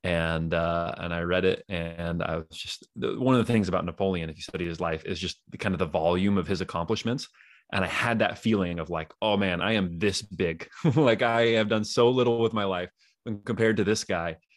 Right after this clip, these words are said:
And, uh, so I just had this, like, this, like, blinking light in the back of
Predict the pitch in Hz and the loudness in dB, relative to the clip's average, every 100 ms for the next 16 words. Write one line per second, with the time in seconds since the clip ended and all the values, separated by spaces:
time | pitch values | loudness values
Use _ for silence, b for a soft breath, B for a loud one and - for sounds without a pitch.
0 | b b - 101 95 92 92 92 92 92 | b b -2 0 2 2 2 2 2 2
1 | 90 90 - - 98 92 - 95 - - | 2 0 -4 -2 0 0 -2 -4 -6 -8
2 | 104 110 92 90 - 85 82 - _ _ | -2 0 0 -4 -6 -8 -8 -12 _ _
3 | _ _ _ _ _ _ _ _ _ _ | _ _ _ _ _ _ _ _ _ _
4 | _ _ _ 107 101 92 85 - _ - | _ _ _ -10 -6 -2 -2 -4 _ -6
5 | 107 110 120 117 98 95 90 90 87 95 | 0 4 4 4 4 2 2 0 -2 -2